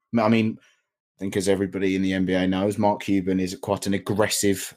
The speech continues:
um, off-season owner, uh, for, for his team. He will go after pretty much any free agent that is available. He was, has no hesitation in throwing the cash about.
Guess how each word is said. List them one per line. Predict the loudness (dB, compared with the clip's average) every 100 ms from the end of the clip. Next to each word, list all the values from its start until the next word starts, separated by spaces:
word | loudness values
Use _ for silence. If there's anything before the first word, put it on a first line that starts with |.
| 0
um, | 2 4 4 0 -4 _ -8
off-season | -4 0 0 2 2
owner, | 2 2 -2 -6 _ _
uh, | 4 6 4 2 -6
for, | -6 -4 -2
for | 0
his | 0 0
team. | -2 0
He | -2
will | -2 -2 -2 _ _ _ 2
go | 4 6 4
after | 0 -6
pretty | -8 -6 -4
much | -4 -4
any | -2 0 -2
free | -2 0 2
agent | 0 0 -4 -4
that | -8 -6
is | -8 -4
available. | 0 2 2 0 -2 -8 -20 _
He | -4 -2
was, | -2 -4 -4
has | -4 0
no | 2 2 2
hesitation | -2 -4 -2 -2 -2
in | -6
throwing | -6 -6
the | -6
cash | -6 -6 -4
about. | -2 -2